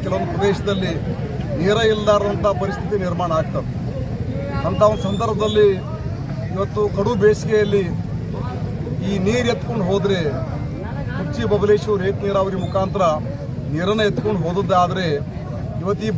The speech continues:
ಭಾಗದಲ್ಲಿ ಇರ್ತಕ್ಕಂಥ ರೈತರ ಪರಿಸ್ಥಿತಿ ಏನು ಅನ್ನೋದ್ರ ಬಗ್ಗೆ ಚಿಂತನೆಯನ್ನು ಮಾಡ್ತಕ್ಕಂಥ ಅನಿವಾರ್ಯತೆ ಇವತ್ತು ಎಲ್ಲ ರೈತರು ಮುಂದಿದೆ. ಇವತ್ತು ಇಲ್ಲಿರ್ತಕ್ಕಂಥ ಎಲ್ಲ ಜನಪ್ರತಿನಿಧಿಗಳು, ತಾಲೂಕು ಆಡಳಿತ, ಜಿಲ್ಲಾ ಆಡಳಿತ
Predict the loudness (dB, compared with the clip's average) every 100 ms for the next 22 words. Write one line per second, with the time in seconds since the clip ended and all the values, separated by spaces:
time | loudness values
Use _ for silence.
0 | 2 2 2 0 2 2 2 2 2 0
1 | 0 0 -2 -2 -4 -2 0 0 0 -2
2 | -2 -2 -2 -2 -2 -2 -2 0 0 2
3 | 0 0 0 -2 0 0 2 0 0 -4
4 | -4 -4 0 2 0 -2 -4 -6 -4 -6
5 | -4 -2 0 0 -2 -2 -4 -4 -6 -6
6 | -6 -6 -6 -6 -2 2 2 4 4 4
7 | 0 -4 -8 -8 -8 -6 -6 -4 -2 2
8 | 2 2 -2 0 2 2 4 4 4 2
9 | 0 0 -2 -4 -2 -2 -2 -2 -4 -6
10 | -6 -6 -6 -6 -6 -8 -8 -2 2 4
11 | 4 4 2 2 -2 0 0 0 -2 -6
12 | -6 -6 -4 2 4 4 2 -4 0